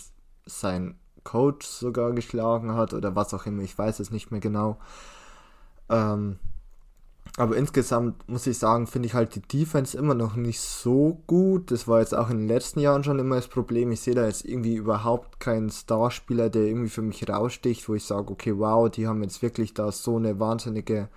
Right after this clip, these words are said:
äh, so einen gefährlichen Spieler in der Defense drin", dass andere Teams in der S E C Angst davor haben müssten, irgendwie, was weiß ich, über die linke Seite zu rennen, weil dort der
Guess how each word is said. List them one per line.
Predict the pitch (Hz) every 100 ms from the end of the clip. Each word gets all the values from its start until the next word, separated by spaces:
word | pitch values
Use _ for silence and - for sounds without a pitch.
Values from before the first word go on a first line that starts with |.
| - - - - - - -
äh, | 113 101 98 98 95 98
so | - 123
einen | 120 107
gefährlichen | 104 - 117 117 117
Spieler | - 123 117
in | 110
der | 104
Defense | - 123 117 - -
drin", | 113
dass | 104 104 -
andere | 110 120 117 104
Teams | - - 131 123 -
in | 113
der | 113
S | 113 -
E |
C | - 113
Angst | 113 120 -
davor | 113 - 107 107
haben | 110 117 113
müssten, | 117 - 104
irgendwie, | 107 107 107 110 - - - - - -
was | 110 110 120
weiß | -
ich, | 123 131
über | 117
die | 113
linke | 117 131 131 117
Seite | - 117 131 127
zu | - 123
rennen, | 117 117
weil | 110 110
dort | 120 113 -
der | 120 117 113 -